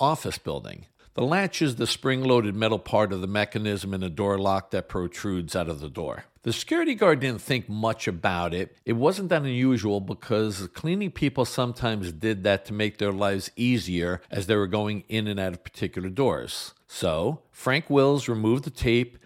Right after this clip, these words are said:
and went about his rounds. When the security guard returned about a half hour later, the tape was over the latch of the door lock again. He knew that the cleaning people had already gone home for the night, and so it could not have been the maintenance crew.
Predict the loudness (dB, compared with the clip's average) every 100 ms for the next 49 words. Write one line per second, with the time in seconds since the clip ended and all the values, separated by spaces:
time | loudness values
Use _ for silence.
0 | _ -4 0 0 2 4 4 2 -2 -4
1 | -6 -10 -12 -14 -16 _ -4 -2 -2 2
2 | 4 4 4 4 4 2 -8 -4 -2 0
3 | 0 2 2 0 0 0 4 6 4 2
4 | 2 2 0 -2 -4 _ _ -14 -12 -2
5 | 2 4 4 0 -8 -8 -6 -2 0 0
6 | -2 0 0 -2 -4 -10 -8 -6 -6 -4
7 | 0 0 0 -4 -8 -14 -12 -12 -14 -20
8 | _ 2 4 4 6 4 4 -2 0 2
9 | 0 2 2 4 4 4 6 4 4 2
10 | 0 0 0 0 -2 -2 -6 -6 -4 -6
11 | -4 -6 -8 _ -12 -10 0 2 2 0
12 | -2 -2 0 2 0 0 -2 0 -2 -4
13 | -4 -8 -10 -10 -10 -10 -12